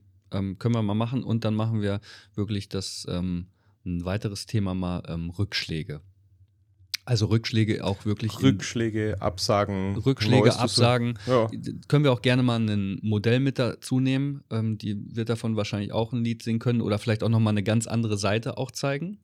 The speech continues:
Speaker 1: Ja?
Speaker 2: Mhm.
Speaker 1: Ähm, nicht aus der Sicht des Fotografen, sondern aus der Sicht des Modells quasi auch. Nehmen wir mal ein Modell mit rein, mm,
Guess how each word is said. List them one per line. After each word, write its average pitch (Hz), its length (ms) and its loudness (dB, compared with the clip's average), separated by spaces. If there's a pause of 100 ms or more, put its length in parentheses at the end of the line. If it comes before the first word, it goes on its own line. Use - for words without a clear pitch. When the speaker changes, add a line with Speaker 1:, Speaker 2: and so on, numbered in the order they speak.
(140)
Speaker 1:
Ja? 127 240 -4 (160)
Speaker 2:
Mhm. 107 320 2
Speaker 1:
Ähm, 110 300 -2
nicht 123 240 0
aus 120 140 0
der 113 120 0
Sicht 117 220 -4
des 110 160 -4
Fotografen, 117 520 -2
sondern 110 280 -2
aus 107 120 -4
der 101 140 -4
Sicht 104 240 -8
des 101 120 -8
Modells 98 500 -2
quasi 143 320 -6
auch. 147 240 -6 (400)
Nehmen 120 120 0
wir 120 80 2
mal 113 240 0
ein 107 320 -6
Modell 110 300 0
mit 139 220 -2
rein, 131 260 -2 (640)
mm, 123 360 2